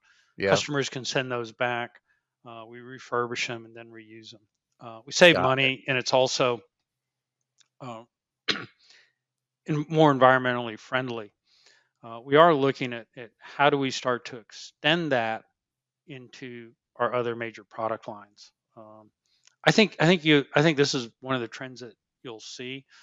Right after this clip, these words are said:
Speaker 2: given the regulatory environment around the world. Um, packaging is getting taxed, and I think
Speaker 1: Mm-hmm.
Speaker 2: it's just gonna end up being more taxed and more taxed.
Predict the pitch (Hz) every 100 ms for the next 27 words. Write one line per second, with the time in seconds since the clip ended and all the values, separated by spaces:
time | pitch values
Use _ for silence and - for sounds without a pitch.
0 | _ _ 143 127 117 123 139 135 - 127
1 | 120 113 113 113 113 107 - 113 117 107
2 | 107 127 135 117 107 - _ _ _ _
3 | _ 113 110 107 107 _ - 123 131 143
4 | 139 131 139 139 131 131 123 - - -
5 | _ - 123 120 135 120 139 143 - 131
6 | 123 127 127 123 131 123 107 - 123 135
7 | 143 - 123 117 - - - _ 127 113
8 | 127 139 - 117 101 - -